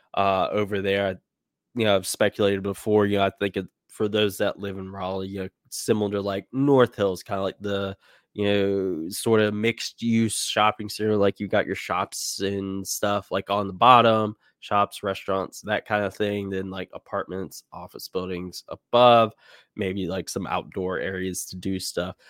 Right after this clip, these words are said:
I think that's what you're gonna be looking like there. I know over in North Hills, several players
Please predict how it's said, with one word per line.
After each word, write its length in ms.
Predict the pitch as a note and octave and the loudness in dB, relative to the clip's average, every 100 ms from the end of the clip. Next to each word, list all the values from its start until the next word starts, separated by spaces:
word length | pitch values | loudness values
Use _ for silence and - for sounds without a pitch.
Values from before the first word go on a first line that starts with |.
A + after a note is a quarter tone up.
| - - | -6 -2
I 80 | |
think 280 | G#2 A2 G#2 | 0 0 0
that's 300 | F#2+ F#2 - | 0 0 -2
what 180 | F2 F2 | -8 -8
you're 120 | E2+ | -10
gonna 160 | F#2 F#2 | -12 -2
be 160 | D2+ | 0
looking 320 | F#2+ B2 - A2+ | 2 2 4 4
like 260 | G#2 G#2 | 6 4
there. 280 | - G#2+ G2+ | 6 6 6
I 80 | G2 | 4
know 420 | F#2+ F#2 F#2 F2+ - _ - | 0 0 0 -2 -6 _ -2
over 260 | G2+ F#2+ | 0 2
in 100 | F#2+ | 0
North 280 | F#2 F#2+ F#2+ | 0 -2 -2
Hills, 320 | F#2+ F#2 F#2 | 0 2 0
several 460 | - F2 F2 F2+ F2 | -2 -4 -4 -4 -6
players 580 | - - F#2+ F#2 F2+ | -6 -6 -2 -2 -2